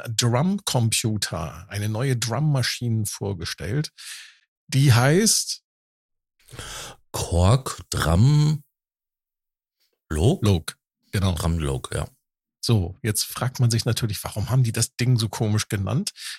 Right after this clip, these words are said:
Speaker 1: Weil Korg hat ja einige Synthesizer auf den Markt gebracht in den letzten Jahren,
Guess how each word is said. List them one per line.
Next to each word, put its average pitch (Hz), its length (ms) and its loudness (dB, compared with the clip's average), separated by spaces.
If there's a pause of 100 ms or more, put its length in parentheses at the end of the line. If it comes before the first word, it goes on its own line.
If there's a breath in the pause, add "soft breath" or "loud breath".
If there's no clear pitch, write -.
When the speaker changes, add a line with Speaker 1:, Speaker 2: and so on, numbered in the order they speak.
(120)
Speaker 1:
Weil 202 560 2
Korg 147 440 0
hat - 200 0
ja 131 400 2
einige 127 720 6
Synthesizer 127 960 4
auf - 140 -8
den 98 120 -6
Markt 90 360 -4
gebracht - 380 -6
in 98 100 -4
den 95 120 0
letzten 95 320 -4
Jahren, 90 420 -2